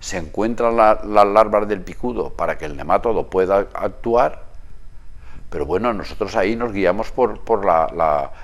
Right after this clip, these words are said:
el consejo de un técnico, no es que dice el concejal, "Ve a sulfatar mañana", no, el concejal de eso no sabe. Entonces,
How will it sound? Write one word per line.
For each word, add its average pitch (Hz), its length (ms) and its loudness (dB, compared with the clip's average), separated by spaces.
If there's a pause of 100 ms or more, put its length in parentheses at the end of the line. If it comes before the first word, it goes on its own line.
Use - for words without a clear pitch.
el 85 140 -6
consejo 78 440 -6
de 110 80 -2
un 104 140 -4
técnico, 98 520 -4
no 76 140 -6
es 73 140 -10
que 85 180 -2
dice 80 240 -6
el 78 80 -6
concejal, 80 400 -4
"Ve 123 220 4
a 143 140 4
sulfatar 131 440 2
mañana", 123 400 -4
no, 82 360 -8 (280)
el - 140 -8
concejal - 420 -4
de 87 80 -4
eso 101 160 -8
no 117 80 -4
sabe. - 360 0 (1200)
Entonces, 95 500 0